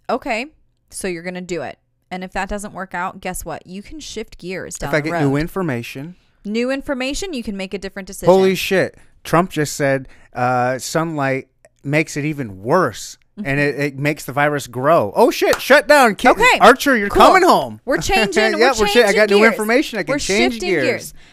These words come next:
Speaker 1: And, and people, and, and I understand this
Speaker 2: Yeah.
Speaker 1: because w-, w-, we, as compassionate human beings, most of the time,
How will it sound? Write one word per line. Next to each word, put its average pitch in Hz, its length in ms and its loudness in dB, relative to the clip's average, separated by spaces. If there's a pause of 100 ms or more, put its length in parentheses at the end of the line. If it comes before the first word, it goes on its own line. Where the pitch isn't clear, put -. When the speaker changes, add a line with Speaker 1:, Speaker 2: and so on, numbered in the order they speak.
(120)
Speaker 1:
And, 277 160 -6
and 285 180 -6
people, 349 500 0
and, 247 140 -6
and 269 100 -2
I 285 120 -2
understand 320 480 -4
this 208 180 -8
Speaker 2:
Yeah. 214 80 -10
Speaker 1:
because 226 600 -4
w-, 220 220 -16
w-, 208 260 -16
we, 240 260 -10 (720)
as 233 640 0
compassionate 214 640 -6
human 208 280 -10
beings, 180 400 -12
most 190 340 -8
of 208 80 -12
the - 60 -8
time, 170 440 -10